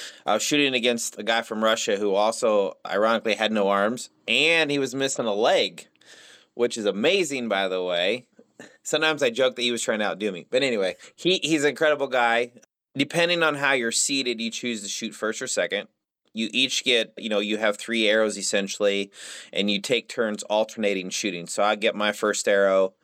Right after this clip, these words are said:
and I would have thirty seconds to shoot that arrow, and I'm shooting at a target that's fifty meters away, so it's about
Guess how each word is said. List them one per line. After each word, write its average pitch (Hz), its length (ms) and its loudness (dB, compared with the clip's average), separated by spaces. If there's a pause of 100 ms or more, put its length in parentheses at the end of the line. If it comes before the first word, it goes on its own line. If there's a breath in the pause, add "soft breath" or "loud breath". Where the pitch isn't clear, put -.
(440 soft breath)
and 101 160 0
I 101 60 2
would 101 80 2
have 98 160 0
thirty 104 180 0
seconds 90 360 -4
to 98 60 -6
shoot 107 260 -2
that 98 180 2
arrow, 92 320 2
and 76 140 -6
I'm 95 60 -8
shooting 123 380 0
at 110 120 4
a - 20 -2
target 101 460 -2
that's - 260 -4
fifty 127 400 -2
meters 107 340 2
away, 95 360 4
so - 140 -4
it's - 120 -4
about 95 580 2